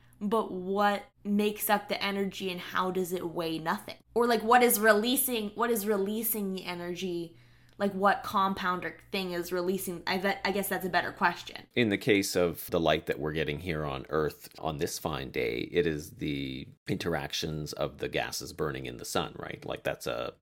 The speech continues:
Speaker 2: fusion reaction with hydrogen burning off in the sun. And that
Speaker 1: Right.
Speaker 2: is releasing energy, which is where these, uh, of lots of different types, but,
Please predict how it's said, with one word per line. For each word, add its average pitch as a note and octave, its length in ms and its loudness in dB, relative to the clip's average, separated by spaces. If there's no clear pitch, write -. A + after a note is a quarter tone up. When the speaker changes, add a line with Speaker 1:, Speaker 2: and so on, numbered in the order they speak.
Speaker 2:
fusion F3 720 -4
reaction D3+ 680 -4
with - 440 0
hydrogen F2 500 4
burning D2 300 -4
off D2+ 220 -4
in D2 100 -4
the - 60 -8
sun. - 360 -6
And D#2+ 200 -2
that D2+ 120 4
Speaker 1:
Right. - 100 -2
Speaker 2:
is D2 480 -2
releasing E2+ 640 -2
energy, D#2 640 -6
which - 580 -4
is D2 580 -4
where D#2+ 300 2
these, C#2+ 640 -6
uh, D#2+ 120 0
of F#2 160 0
lots F2 320 4
of - 80 -8
different - 300 -8
types, - 340 -2
but, - 280 -6